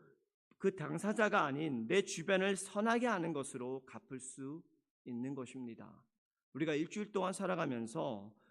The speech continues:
우리 주님께서 은혜를 베풀어 주신 특별한 기간을 살아가는데 덜 더 운동으로, 하나님께서 내게 베풀어 주신 은혜를 기억하며 나 자신을 더욱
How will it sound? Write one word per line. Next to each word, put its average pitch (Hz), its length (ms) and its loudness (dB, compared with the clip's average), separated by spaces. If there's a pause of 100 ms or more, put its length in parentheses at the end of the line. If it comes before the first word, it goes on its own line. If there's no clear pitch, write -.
(120)
우리 170 160 2
주님께서 196 580 0
은혜를 180 240 4
베풀어 175 320 0
주신 175 300 0
특별한 226 480 0
기간을 175 340 -2
살아가는데 120 1040 -2 (380)
덜 135 400 0
더 170 320 2
운동으로, 127 720 -6 (380)
하나님께서 208 540 2
내게 170 300 4
베풀어 180 320 4
주신 180 260 0
은혜를 170 340 2
기억하며 156 840 0
나 127 160 0
자신을 175 440 -2
더욱 214 560 0